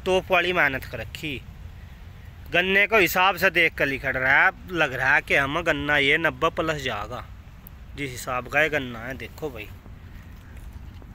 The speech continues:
बारीक ज़रूर है, क्योंकि घिन का आ, तो बारीक पड़ गया गन्ना,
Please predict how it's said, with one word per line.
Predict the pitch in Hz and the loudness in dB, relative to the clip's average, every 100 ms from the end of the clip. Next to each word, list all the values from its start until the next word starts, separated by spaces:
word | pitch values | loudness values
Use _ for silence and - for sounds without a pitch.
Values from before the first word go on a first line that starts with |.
| - - - - - - - - - | -18 -18 -16 -16 -16 -18 -18 -10 2
बारीक | 185 233 214 | 6 6 6
ज़रूर | 202 180 185 175 | 4 6 4 6
है, | 180 | 4
क्योंकि | 202 196 | 4 2
घिन | 185 180 196 | 0 2 2
का | 202 | 4
आ, | 214 175 160 160 - - - - | 6 6 4 2 -10 -16 -18 -4
तो | 190 190 | -2 2
बारीक | 196 220 220 170 160 - - - - | 4 4 2 -2 -8 -10 -16 -8 0
पड़ | 160 | 2
गया | 156 160 | 4 4
गन्ना, | 160 165 190 | 2 2 2